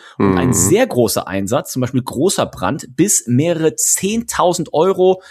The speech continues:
Speaker 1: bei massiver Schadenlage. Also
Speaker 2: Gut, aber dann, dann passt das mit den tausend Euro, ne,
Speaker 1: Ich
Speaker 2: die
Speaker 1: denke,
Speaker 2: so
Speaker 1: ja.
Speaker 2: grob da gesagt
Speaker 1: Ja.
Speaker 2: haben, ne? Ja, ähm, da hat er Glück gehabt. Ähm, klar, er hat wahrscheinlich darauf spekulieren können, ähm, oder auch irgendwie darauf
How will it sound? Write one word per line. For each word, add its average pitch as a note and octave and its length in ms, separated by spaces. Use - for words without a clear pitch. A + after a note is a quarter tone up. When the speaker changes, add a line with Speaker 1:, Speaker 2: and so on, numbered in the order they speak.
Speaker 1:
bei A#2+ 160
massiver E3 760
Schadenlage. E2+ 1080
Also G#2+ 460
Speaker 2:
Gut, A#2+ 140
aber B2 100
dann, B2+ 160
dann C3 400
passt C3+ 220
das A2+ 60
mit G#2 100
den G2 100
tausend G#2+ 340
Euro, E2 300
ne, G#2 120
Speaker 1:
Ich C3 60
Speaker 2:
die A2 60
Speaker 1:
denke, G2+ 200
Speaker 2:
so G#2 40
Speaker 1:
ja. D#3+ 140
Speaker 2:
grob A2+ 180
da G2 140
gesagt G2 340
Speaker 1:
Ja. C4 60
Speaker 2:
haben, E2+ 220
ne? B2+ 220
Ja, G#2 360
ähm, G#2 240
da C3 100
hat C3+ 40
er C#3+ 60
Glück G#3 160
gehabt. F#2 400
Ähm, G#2 500
klar, - 400
er G#2+ 80
hat G2+ 80
wahrscheinlich A2 240
darauf G#2 160
spekulieren A2 460
können, A2 420
ähm, G2+ 240
oder F#2+ 180
auch G2 140
irgendwie G#2+ 240
darauf G2 320